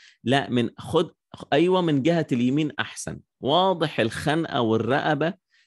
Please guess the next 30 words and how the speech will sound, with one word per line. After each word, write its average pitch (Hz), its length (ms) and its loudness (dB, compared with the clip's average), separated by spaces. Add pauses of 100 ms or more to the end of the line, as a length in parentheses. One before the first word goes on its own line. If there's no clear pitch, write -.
(180)
والزنقة 113 600 2
بتاعت 151 440 -2
ال-، 127 240 -2
ال-، 117 240 -2
نهاية 190 480 2
الطاء، 202 600 -2 (360)
واتولدت 123 760 2
لنا 143 280 4
ميم. 104 480 2 (600)
شوفوا 147 280 0
الإحساس 135 500 -2
بتاعنا. 98 480 -2
يعني 107 200 -2
إحنا 147 180 -4
جايين 156 200 -2
من 165 240 -2
تخين 165 540 -2 (340)
ونزلنا 170 500 0
على 175 200 2
رفيع. 165 380 -2
ده 156 140 -2
جمال 185 300 0
الخط 165 440 -6
وحلاوة 113 440 -2
الخط. - 640 -8 (840)
تعالى 151 280 0
على 190 180 0
الأولى 160 280 2
بقى. 170 340 -4 (460)
هنفرق. 135 640 -4